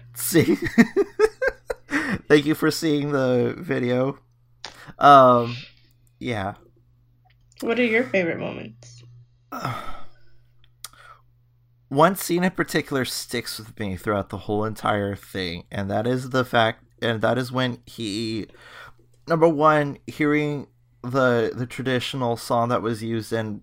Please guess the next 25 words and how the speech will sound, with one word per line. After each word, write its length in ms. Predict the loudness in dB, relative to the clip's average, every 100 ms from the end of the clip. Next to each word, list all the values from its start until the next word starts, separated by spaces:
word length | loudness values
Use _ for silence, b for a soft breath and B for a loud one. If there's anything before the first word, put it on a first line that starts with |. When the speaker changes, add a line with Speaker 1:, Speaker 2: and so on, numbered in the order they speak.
| _ -2
Speaker 1:
uh, 240 | 0 -2
previous 540 | -6 -6 -4 -4 -4
Merry 260 | -2 0 0
Melodies, 720 | 0 0 -2 -4 -4 -6 -10 B B B B
uh, 200 | 4 4
"Smile, 720 | 0 -2 4 6 6 4 2 -2
Darnia, 480 | 0 0 -2 -4
Smile," 640 | -6 -2 2 2 2 -2 -6 -12 B B B
the 140 | -2
song 300 | 4 6 6 4
that 200 | 0 0
they're, 280 | -2 -2 -6
the 100 | -8
s-, 360 | -8 -8 -14 -16 _
the 80 | -6
song 220 | -2 0
that 140 | 0
they're 100 | -2
singing 400 | -6 -4 -2 -2
when 140 | 0 2
he 60 |
Speaker 2:
Mm-hmm. 100 | 2
Speaker 1:
finally 380 | 2 2 -2 -4
enters 380 | -6 -4 -6 -6
Toontown, 640 | -8 -8 -6 -4 -4 -6